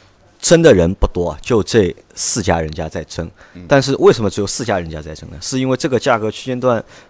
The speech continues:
Speaker 1: 卖不动呢？
Speaker 2: 嗯。
Speaker 1: 因为我觉得这是一个很尴尬的一个价格区间段，
Speaker 2: 嗯，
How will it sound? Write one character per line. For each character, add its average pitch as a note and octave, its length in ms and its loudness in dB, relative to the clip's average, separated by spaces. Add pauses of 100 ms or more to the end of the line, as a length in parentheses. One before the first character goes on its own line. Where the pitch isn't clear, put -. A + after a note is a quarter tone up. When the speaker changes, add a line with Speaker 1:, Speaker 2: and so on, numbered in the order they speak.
Speaker 1:
卖 D#3 200 4
不 A#2+ 80 0
动 D3+ 220 0
呢？ E2+ 120 -6 (200)
Speaker 2:
嗯。 F2 200 -10
Speaker 1:
因 - 20 -4
为 B2+ 60 2
我 A#2+ 200 6
觉 A2+ 80 -2
得 E3+ 40 4
这 F#3+ 140 4
是 C#3+ 160 -4
一 C3+ 40 -2
个 C3+ 160 0 (260)
很 F2+ 260 -2
尴 C3 180 2
尬 D3 140 4
的 G#2+ 80 -2
一 F2 40 -4
个 F2 100 -8
价 F2 120 -6
格 D#2+ 120 -8
区 - 180 -14
间 E2 80 -10
段， E2 160 -12
Speaker 2:
嗯， E2+ 60 -16